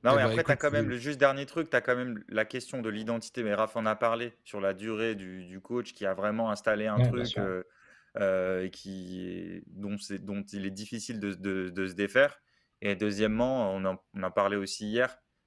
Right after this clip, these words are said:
Speaker 1: parfois les statuts, le vécu, euh, de certains joueurs fait que tu peux pas seulement, euh,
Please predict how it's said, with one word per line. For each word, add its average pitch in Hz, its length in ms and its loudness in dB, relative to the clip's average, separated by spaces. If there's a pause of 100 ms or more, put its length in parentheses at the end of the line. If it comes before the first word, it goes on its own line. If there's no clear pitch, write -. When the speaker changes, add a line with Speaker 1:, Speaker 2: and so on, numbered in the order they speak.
(160)
Speaker 1:
parfois 120 500 2
les 101 160 -4
statuts, 110 480 -2
le 104 140 0
vécu, 110 560 -4 (640)
euh, 92 920 2
de 95 200 -2
certains 101 420 -4
joueurs 120 440 0 (360)
fait 113 240 0
que 101 100 -14
tu 98 160 -10
peux 104 180 -2
pas 120 220 6
seulement, 113 760 0
euh, 95 420 0